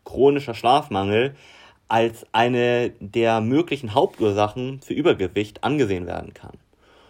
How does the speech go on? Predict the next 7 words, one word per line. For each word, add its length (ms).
Und 640
warum 220
ist 140
das 160
so? 200
Der 120
Hintergrund 720